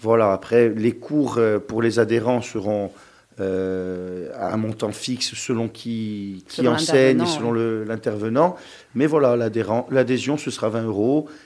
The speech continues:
Speaker 1: Ça ouvrira le droit à un nombre d'événements qui seront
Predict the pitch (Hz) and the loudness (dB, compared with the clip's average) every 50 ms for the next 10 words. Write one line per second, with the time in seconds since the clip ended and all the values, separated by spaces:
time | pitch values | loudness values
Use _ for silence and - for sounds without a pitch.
0 | _ _ _ _ - - - 113 113 113 113 110 107 104 117 120 110 113 120 117 | _ _ _ _ -10 -4 0 2 2 2 2 0 0 0 0 2 4 6 6 6
1 | 117 117 117 113 113 110 110 104 117 120 117 117 113 113 110 107 107 104 104 101 | 6 6 4 2 0 -2 0 4 6 6 8 6 6 4 4 2 2 0 0 -2
2 | 95 - - _ - 135 143 123 123 120 120 120 113 104 110 107 117 101 117 113 | -4 -8 -14 _ -8 -6 -4 -2 0 0 0 0 -2 -2 -2 0 0 2 2 2
3 | 117 120 123 120 117 110 101 - - - - - - 113 110 107 104 101 95 | 2 2 2 0 0 -2 -4 -8 -12 -12 -12 -10 -8 -6 -6 -4 -4 -6 -6